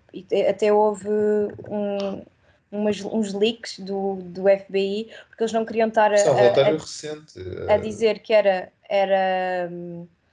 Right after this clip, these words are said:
Speaker 1: que era só, era psico-, psicossomático, porque, para começar, normalmente as doenças mentais não são, pronto, levado-, levadas muito a, muito a sério, e também não queriam estar a dizer que os diplomatas estavam a ser,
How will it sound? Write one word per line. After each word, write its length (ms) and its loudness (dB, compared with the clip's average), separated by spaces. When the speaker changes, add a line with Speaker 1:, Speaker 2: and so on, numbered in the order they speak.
Speaker 1:
que 100 2
era 120 2
só, 320 0
era 200 2
psico-, 720 -4
psicossomático, 960 -6
porque, 200 -6
para 160 -4
começar, 360 0
normalmente 360 -2
as 60 -14
doenças 340 -4
mentais 400 0
não 140 -6
são, 760 -2
pronto, 280 -4
levado-, 540 -2
levadas 420 0
muito 220 -10
a, 40 -8
muito 200 -10
a 40 -6
sério, 440 0
e 80 -10
também 240 2
não 100 0
queriam 180 -4
estar 220 2
a 40 0
dizer 260 -6
que 100 -16
os 60 -18
diplomatas 560 -6
estavam 440 0
a 80 -2
ser, 320 -8